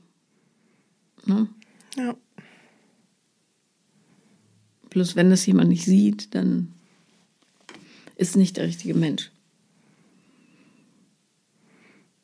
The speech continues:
Speaker 2: Ja, das stimmt.
Speaker 1: So, zum Thema Loslassen in dem
Speaker 2: <laughs>
Speaker 1: Fall.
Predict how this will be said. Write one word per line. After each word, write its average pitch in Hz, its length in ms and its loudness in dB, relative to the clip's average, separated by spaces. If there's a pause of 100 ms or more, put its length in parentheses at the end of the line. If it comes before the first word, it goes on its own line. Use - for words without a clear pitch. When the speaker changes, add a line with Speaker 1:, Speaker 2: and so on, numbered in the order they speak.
(400)
Speaker 2:
Ja, 247 160 -10 (220)
das - 140 -14
stimmt. - 420 -10 (1300)
Speaker 1:
So, 196 380 4 (140)
zum 254 220 2
Thema 202 240 0
Loslassen - 680 -4 (380)
in 190 120 -2
dem 165 220 2
Speaker 2:
<laughs> - 0 -
Speaker 1:
Fall. 190 340 0